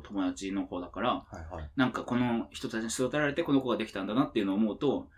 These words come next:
Speaker 1: この子、こ-、こういう風に形成されたんだなと思うのを分かると、なんかすごい、
Speaker 2: うんうん。
Speaker 1: ちょっとなんか感極まった。<laughs> でした。
Speaker 2: 確かにね。
Speaker 1: そう。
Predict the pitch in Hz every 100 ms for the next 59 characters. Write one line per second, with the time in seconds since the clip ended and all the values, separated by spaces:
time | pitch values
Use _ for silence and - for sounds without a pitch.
0 | - - 110 104 85 78 - 107 - 107
1 | 113 90 110 101 110 117 131 117 107 -
2 | 92 107 95 87 85 - - _ _ _
3 | - - - - - - 104 123 90 147
4 | - - 98 90 92 95 98 80 - 67
5 | - - - - - - - - 76 69
6 | - - - - - - 90 73 - _
7 | - 92 87 - - - - 160 202 180
8 | 196 170 208 - 208 - - - - -
9 | - 98 98 - 82 76 73 69 71 71
10 | - - 78